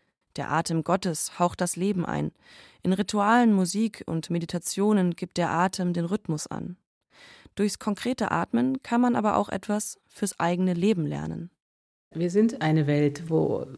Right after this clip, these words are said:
Speaker 2: wo alles so effizient sein sollte und wo es für alles eine schnelle Lösung geben sollte. Ich habe ein Problem, okay, Problem erkannt und jetzt mache ich einfach das und das und das anders und dann habe ich das Problem nicht mehr.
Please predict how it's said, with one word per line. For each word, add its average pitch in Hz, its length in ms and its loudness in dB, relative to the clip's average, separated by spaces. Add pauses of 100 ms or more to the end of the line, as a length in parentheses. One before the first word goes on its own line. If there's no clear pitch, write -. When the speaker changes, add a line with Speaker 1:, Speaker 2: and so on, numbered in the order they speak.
(140)
Speaker 2:
wo 185 80 6
alles 190 240 6
so - 80 2
effizient 190 480 2
sein 143 200 0
sollte 143 440 -8 (340)
und 170 220 -2
wo 190 80 6
es 190 100 4
für 175 160 0
alles 202 480 2 (320)
eine 190 80 2
schnelle 185 320 6
Lösung 190 380 8
geben 139 280 2
sollte. 139 460 -2 (460)
Ich - 100 -6
habe 170 140 -4
ein 175 80 -2
Problem, 196 560 4 (400)
okay, 208 420 6
Problem 180 400 0
erkannt 196 500 2
und 175 160 0
jetzt 170 220 0
mache 170 220 0
ich 165 160 -2
einfach 160 520 -2 (600)
das 165 180 0
und 165 160 0
das 151 160 -2
und 147 100 0
das 143 280 -4
anders 147 440 2
und 156 220 -6
dann 147 180 0
habe 147 140 0
ich 143 60 -2
das 160 160 -6
Problem 190 340 2
nicht 151 240 0
mehr. 143 160 0